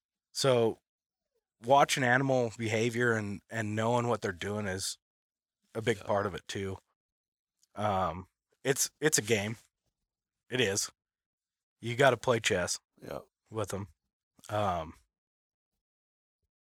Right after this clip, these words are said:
Speaker 1: but picking apart things, another thing that I like to do is I never glass, I never glass in a,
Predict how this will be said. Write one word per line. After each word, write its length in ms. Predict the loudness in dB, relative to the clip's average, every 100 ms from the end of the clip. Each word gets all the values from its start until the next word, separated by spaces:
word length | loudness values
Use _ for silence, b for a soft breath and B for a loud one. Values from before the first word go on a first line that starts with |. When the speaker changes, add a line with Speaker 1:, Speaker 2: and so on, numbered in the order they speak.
| _ _ -8
Speaker 1:
but 180 | -4 0
picking 260 | 2 2
apart 380 | 2 4 4 2
things, 400 | -4 -4 -4 -8 -8 -2
another 320 | 6 6 6
thing 200 | 4 4
that 160 | 6 8
I 100 | 8
like 240 | 6 4
to 80 | 0
do 200 | 2 4
is 280 | 4 0 -6 _ _ _ _ _ _ _ _ _ 2
I 100 | 4
never 280 | 6 4
glass, 760 | 2 4 6 8 6 4 -2 -6 _ _ _ _ _ _ _ 0
I 60 |
never 240 | 4 6 4
glass 440 | 6 6 6 4
in 100 | 2
a, 320 | 0 -2 -4